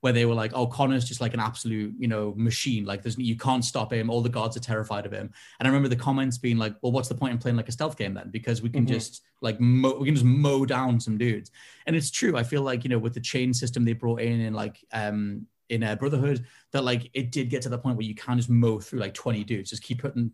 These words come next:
Speaker 1: keep hitting the kill button. You'll just keep doing cool things. But I feel like they got so far away from that in the new Assassin's Creeds, where, like, I,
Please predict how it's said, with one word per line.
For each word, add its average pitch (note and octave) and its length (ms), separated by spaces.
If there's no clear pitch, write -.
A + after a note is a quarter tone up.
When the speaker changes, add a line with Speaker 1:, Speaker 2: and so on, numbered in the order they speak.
Speaker 1:
keep C#3 180
hitting C#3+ 180
the D3+ 80
kill D3 200
button. B2 280
You'll A2+ 100
just A2 160
keep A#2+ 140
doing A#2+ 200
cool A#2 180
things. C#3+ 340
But D#3 100
I D#3+ 80
feel F#3 260
like F3+ 160
they D#3 120
got D3 240
so C#3+ 180
far C3+ 240
away A#2+ 260
from C#3 220
that D3 220
in B2+ 80
the A#2+ 60
new B2 180
Assassin's D3 380
Creeds, E3+ 400
where, B2 140
like, A#2 280
I, C3+ 440